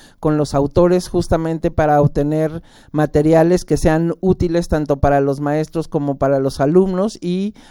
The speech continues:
ayudar al perfil de egreso del bachillerato general. Y bueno, pues estamos en la mejor disposición. Este, sabemos que nosotros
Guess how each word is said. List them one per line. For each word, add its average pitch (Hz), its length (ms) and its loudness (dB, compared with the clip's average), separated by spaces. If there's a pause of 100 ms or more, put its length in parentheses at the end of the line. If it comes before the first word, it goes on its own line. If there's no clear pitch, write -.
(100)
ayudar 170 460 4
al 175 140 2
perfil 156 420 0
de 156 160 4
egreso 151 560 2
del 151 320 0
bachillerato 139 920 -2
general. 131 600 -4 (720)
Y 151 400 0
bueno, 208 380 2
pues 156 160 0
estamos 180 460 0
en 160 100 -2
la 156 100 0
mejor 156 320 2
disposición. 185 960 0
Este, 151 640 -2
sabemos 170 840 -2
que 151 140 -2
nosotros 165 720 0